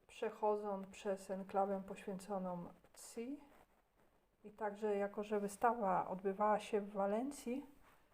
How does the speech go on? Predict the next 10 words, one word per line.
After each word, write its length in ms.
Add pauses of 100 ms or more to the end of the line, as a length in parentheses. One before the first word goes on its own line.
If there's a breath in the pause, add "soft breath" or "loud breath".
(140)
e, 260
pokazano 580
też 440 (180)
postać, 680 (1040)
ostatnią 420
kobietę 520
straconą 600
w 100
tym 200
kraju, 500